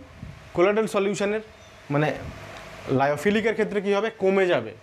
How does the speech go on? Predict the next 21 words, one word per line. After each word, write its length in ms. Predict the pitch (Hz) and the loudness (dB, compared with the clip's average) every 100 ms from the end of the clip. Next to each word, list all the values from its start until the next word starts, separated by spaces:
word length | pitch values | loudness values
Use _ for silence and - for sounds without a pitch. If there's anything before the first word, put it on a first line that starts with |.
| - - - - - - 135 | -20 -20 -20 -20 -20 -6 -2
dispersion 440 | 147 - 151 160 | 0 2 0 0
মিডিয়ামের 400 | 151 147 143 135 131 | -2 -2 0 -2 -4
তুলনায়, 300 | 120 107 101 107 - - - - - - - - - - - - | -8 -10 -12 -16 -20 -20 -18 -16 -16 -16 -16 -18 -18 -18 -18 -4
viscosity 500 | 135 175 220 180 208 | -2 0 0 -2 -2
বেড়ে 200 | 165 117 | -2 -4
যাবে। 200 | 107 98 110 - - - - - - - - - - | -4 -8 -14 -20 -20 -20 -20 -18 -16 -16 -16 -10 -2
এক্ষেত্রে 280 | 208 254 254 | 2 2 0
দেখো 160 | 254 | -4
আমি 120 | 262 240 | -4 -4
লিখেছি 240 | 220 247 247 | -2 -2 0
same 340 | 247 247 247 214 | 0 0 -2 -4
as 100 | 165 | -4
Dm, 320 | 185 196 202 | -2 -2 -4
same 280 | 180 135 117 | -2 -2 -2
as 140 | 101 113 | -6 -6
Dm, 180 | 101 | -2
মানে 240 | 131 220 277 - - - - 123 | 2 2 0 -6 -16 -14 -6 0
dispersion 580 | 160 - 226 220 226 220 | 0 2 2 4 2 0
medium 560 | 190 202 233 247 247 | 0 0 0 0 0
রাখা 260 | 220 214 233 | 0 2 2
আছে, 280 | 233 247 | 2 0